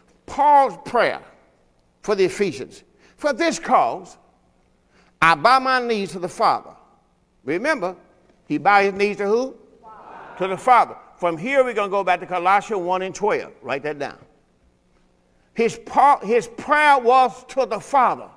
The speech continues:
See, what we try to do is we try to go back and pray again to the Father. He already prayed to the Father. It's time to receive now.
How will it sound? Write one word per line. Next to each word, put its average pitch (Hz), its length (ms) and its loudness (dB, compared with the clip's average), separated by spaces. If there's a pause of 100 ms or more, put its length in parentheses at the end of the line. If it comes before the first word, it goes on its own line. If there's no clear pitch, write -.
(1700)
See, 247 140 -4
what 233 240 4
we 330 160 2
try 254 300 4
to 220 100 4
do 220 220 2
is 202 320 2 (580)
we 302 180 2
try 262 240 4
to 233 80 2
go 240 200 4
back 226 300 2
and 196 220 -10
pray 262 280 2
again 240 400 -2
to 233 100 -4
the 196 100 -6
Father. 190 440 0
He 294 100 0
already 339 300 4
prayed 349 240 2
to 311 100 -4
the 240 80 -2
Father. 151 300 -2 (1200)
It's 294 140 -6
time 320 240 2
to 311 60 -4
receive 294 460 -4
now. 185 200 -10